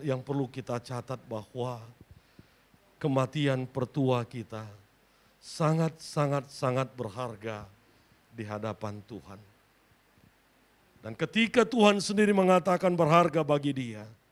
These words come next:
sudah tentu Tuhan mempermuliakan hambanya.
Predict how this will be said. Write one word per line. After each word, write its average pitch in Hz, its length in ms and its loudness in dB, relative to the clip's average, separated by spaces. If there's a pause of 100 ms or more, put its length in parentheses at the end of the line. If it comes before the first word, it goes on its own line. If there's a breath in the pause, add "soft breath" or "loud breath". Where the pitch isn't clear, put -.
(460 soft breath)
sudah 131 320 -2
tentu 117 520 -4
Tuhan 117 320 -2
mempermuliakan 120 1080 0 (920)
hambanya. 101 600 -8